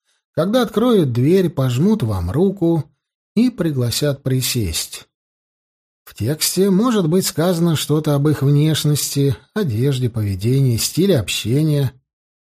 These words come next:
Мы все можем притворяться, что знаменитость на самом деле ничем не отличается от любого другого человека, но, несомненно, реальная встреча и разговор с фигурой мирового масштаба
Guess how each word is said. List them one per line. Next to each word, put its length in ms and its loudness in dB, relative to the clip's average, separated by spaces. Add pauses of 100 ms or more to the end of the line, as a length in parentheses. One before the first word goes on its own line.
(380)
Мы 220 2
все 320 2
можем 320 -2
притворяться, 720 -2
что 160 0
знаменитость 720 4
на 120 0
самом 320 2
деле 220 2
ничем 460 2
не 60 2
отличается 640 0
от 120 -4
любого 440 2
другого 480 2
человека, 760 0 (460)
но, 420 0
несомненно, 840 0
реальная 500 2
встреча 520 0
и 40 0
разговор 640 0
с 60 -4
фигурой 500 2
мирового 560 2
масштаба 840 0